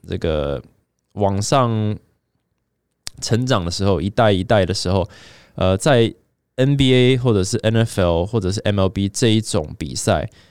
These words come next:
呃，为了可看性，他们也是持续的把规则改成就是 more offense is better，就是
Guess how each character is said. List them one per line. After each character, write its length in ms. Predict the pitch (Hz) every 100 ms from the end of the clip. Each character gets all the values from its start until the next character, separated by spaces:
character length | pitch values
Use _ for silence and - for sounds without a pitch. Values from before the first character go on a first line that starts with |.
| _
呃， 100 | -
为 180 | 95 135
了 80 | 107
可 240 | - 101 -
看 240 | 127 101
性， 280 | 92 107 82
他 160 | - 107
们 140 | 110
也 100 | 95
是 120 | 85 98
持 280 | - 95
续 180 | 92 117
的 80 | 101
把 180 | 85 78
规 260 | - 107 107
则 180 | 87 82
改 180 | 78 -
成 180 | 85
就 140 | 82 87
是 260 | - 82 107 - _
more 340 | 101 110 113
offense 560 | 92 104 104 104 98 -
is 80 | - -
better， 280 | 87 78 - -
就 80 | -
是 280 | - 85